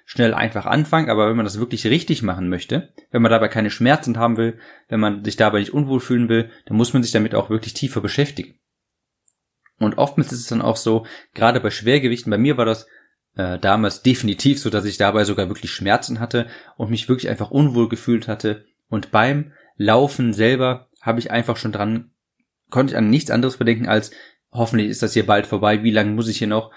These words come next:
Und das war natürlich so, dass man dann eine Unlust entwickelt und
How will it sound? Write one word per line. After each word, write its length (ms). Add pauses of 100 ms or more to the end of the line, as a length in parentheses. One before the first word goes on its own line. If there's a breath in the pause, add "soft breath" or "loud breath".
(260 loud breath)
Und 420
das 220
war 100
natürlich 340
so, 160
dass 160
man 80
dann 220
eine 340
Unlust 400
entwickelt 440
und 300